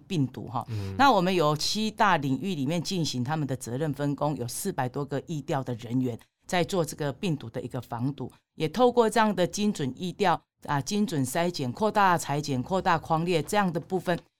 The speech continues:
Speaker 1: 所以我们彰化县的感染源待查个案大概都维持在五趴以下。我们应该也是全国疫调精准度最高的一个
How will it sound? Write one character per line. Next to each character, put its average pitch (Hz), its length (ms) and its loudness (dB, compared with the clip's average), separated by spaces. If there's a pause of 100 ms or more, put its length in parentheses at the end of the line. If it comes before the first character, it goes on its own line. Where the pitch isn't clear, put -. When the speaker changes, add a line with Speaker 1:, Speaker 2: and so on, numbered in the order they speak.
Speaker 1:
所 - 160 2
以 220 40 6
我 170 200 4
们 160 120 2
彰 196 200 2
化 214 120 4
县 208 200 0
的 170 100 0
感 147 240 0
染 139 220 2
源 131 220 -2
待 190 260 2
查 131 260 -2
个 190 240 0
案 170 180 4
大 170 140 4
概 165 140 2
都 160 180 2
维 131 180 0
持 131 160 -6
在 160 260 0
五 120 120 -4
趴 147 240 -2
以 120 100 -6
下。 135 300 -4 (480)
我 151 100 -2
们 170 120 2
应 202 80 2
该 208 140 6
也 160 80 6
是 175 100 2
全 147 260 2
国 131 200 -2
疫 151 160 -4
调 160 180 2
精 156 240 0
准 123 200 -2
度 147 180 -2
最 147 180 -2
高 131 220 -2
的 123 120 -8
一 107 100 -8
个 107 420 -4